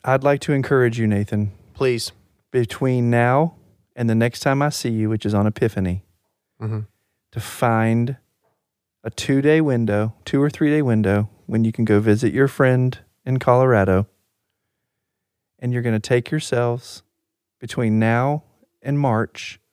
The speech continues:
Speaker 2: <gasps>
Speaker 1: to Colorado, and you're gonna get on a ski lift.
Speaker 2: Yes!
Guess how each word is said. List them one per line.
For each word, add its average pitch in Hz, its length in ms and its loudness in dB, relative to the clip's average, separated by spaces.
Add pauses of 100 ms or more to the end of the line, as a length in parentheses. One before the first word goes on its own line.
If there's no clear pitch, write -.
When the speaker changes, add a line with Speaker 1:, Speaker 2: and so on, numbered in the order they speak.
(600)
Speaker 2:
<gasps> - 560 -16
Speaker 1:
to 131 120 -4
Colorado, 120 680 2 (540)
and 120 120 -2
you're 120 80 0
gonna 113 160 2
get 110 200 2
on 113 140 2
a 123 40 -2
ski 113 300 -6
lift. 107 240 -2
Speaker 2:
Yes! 262 680 0